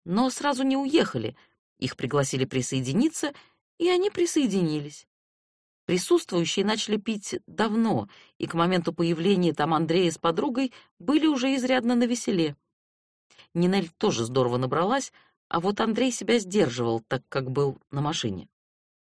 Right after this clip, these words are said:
Не считая их с Нинель, гуляли четверо. Сама хозяйка, ее подруга Алла, которую Андрей также не раз видел в пирамиде, и двое мужчин. Впрочем, одного назвать мужчиной можно было лишь с известной натяжкой.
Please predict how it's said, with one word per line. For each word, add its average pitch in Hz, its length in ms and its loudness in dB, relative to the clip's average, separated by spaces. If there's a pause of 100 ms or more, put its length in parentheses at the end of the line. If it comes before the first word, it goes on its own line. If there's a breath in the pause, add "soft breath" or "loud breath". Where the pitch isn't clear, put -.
(380)
Не 131 100 -2
считая 147 460 0
их - 240 -4
с - 100 -14
Нинель, 139 480 0
гуляли 139 400 0
четверо. 117 580 -4 (480)
Сама 262 300 0
хозяйка, 139 580 -2 (360)
ее 196 260 0
подруга 160 560 0
Алла, 131 420 2 (440)
которую 139 400 2
Андрей 135 420 0
также 107 380 -2
не 123 100 0
раз 110 240 -2
видел 117 240 -2
в - 80 -8
пирамиде, 120 580 -2 (460 loud breath)
и 240 80 2
двое 269 300 2
мужчин. 262 520 -4 (600)
Впрочем, 147 580 0
одного 139 380 0
назвать 139 340 0
мужчиной 147 480 -2
можно 139 300 -2
было 139 240 2
лишь 139 260 -2
с - 60 -8
известной 135 600 -2
натяжкой. 117 720 -6